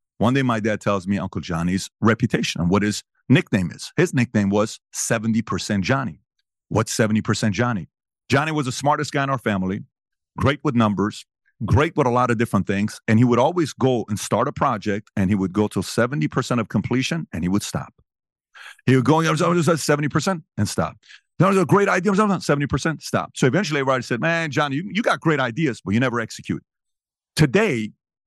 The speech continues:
all of these people that are coming up with these trends, able, you know, is what I, I, I identify as blind. I identify as this. Dwayne Wade, uh, said, "Well, you know, I can't, uh, identify myself as somebody that can live in the state of Florida. It's too extreme of policies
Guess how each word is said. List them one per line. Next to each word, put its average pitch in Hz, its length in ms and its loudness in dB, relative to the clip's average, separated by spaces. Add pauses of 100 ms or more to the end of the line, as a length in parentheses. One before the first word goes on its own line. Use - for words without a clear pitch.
(160)
all 151 220 4
of 202 100 -2
these 147 220 0
people 139 320 -2
that 110 140 2
are 101 60 -6
coming 135 340 -2
up 131 160 -2
with 117 140 -4
these 110 280 -2
trends, 151 680 -2 (540)
able, 123 540 -2 (280)
you 117 160 6
know, 117 160 2
is 110 160 0
what 123 140 2
I, 139 400 0
I, 151 120 2
I - 40 -4
identify 151 600 -2
as 113 140 -6
blind. 95 420 -4 (120)
I 139 160 0
identify 143 540 0
as 107 140 -4
this. 104 320 -2 (400)
Dwayne 160 360 2
Wade, 131 360 0 (140)
uh, 117 140 2
said, 110 280 0
"Well, 151 240 2
you 120 140 -2
know, 127 80 -2
I 113 120 -2
can't, 139 380 -4
uh, 101 200 -2 (380)
identify 113 440 0
myself 104 320 -2
as 98 100 -4
somebody 113 300 -2
that 95 100 -8
can 101 160 -4
live 117 140 0
in 117 40 -2
the 101 60 -2
state 104 200 -4
of 98 60 -6
Florida. 110 300 0
It's - 120 -8
too 143 160 0
extreme 117 320 -2
of 95 100 -2
policies 113 580 -2